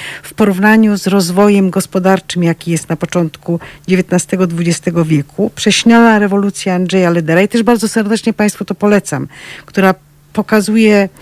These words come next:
znów, jak niewiele z tego mitu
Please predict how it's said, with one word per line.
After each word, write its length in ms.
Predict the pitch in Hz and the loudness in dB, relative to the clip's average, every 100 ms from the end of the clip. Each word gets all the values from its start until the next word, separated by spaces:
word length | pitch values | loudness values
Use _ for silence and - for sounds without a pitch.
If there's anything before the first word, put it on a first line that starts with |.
| - - - - | -20 -20 -20 -6
znów, 640 | 226 262 214 - - - - _ _ _ _ _ _ _ _ - - - 247 | 2 2 2 -4 -18 -20 -20 _ _ _ _ _ _ _ _ -20 -20 -10 2
jak 360 | 240 262 - | 2 2 2
niewiele 520 | 262 233 247 233 202 | 2 4 4 4 2
z 120 | 180 - | -2 -4
tego 420 | 196 175 180 170 | -4 -2 -2 -2
mitu 640 | 190 190 220 - 170 151 | 2 2 2 0 -6 -6